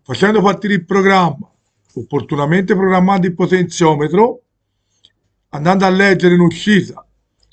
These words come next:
il segnale che arriva alla porta A due, abbinata alla variabile val,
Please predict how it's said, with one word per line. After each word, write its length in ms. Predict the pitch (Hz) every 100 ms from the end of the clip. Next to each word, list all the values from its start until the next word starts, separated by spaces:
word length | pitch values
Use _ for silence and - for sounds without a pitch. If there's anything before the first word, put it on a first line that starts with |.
| _
il 100 | -
segnale 720 | 113 - 160 175 185 151 120 - _ _
che 120 | -
arriva 340 | 139 165 175 143
alla 160 | 120
porta 520 | 113 165 160 - - - _ _ _
A 140 | 160 151
due, 560 | 127 160 147 202 214 _ _ _ -
abbinata 880 | 139 127 147 160 175 156 143 123 _ _ _ _
alla 580 | 147 160 156 147 - _ _ _ _ _ _ _
variabile 760 | 127 147 165 160 139 127 110 _ _ _
val, 720 | 120 165 151 139 147 185 202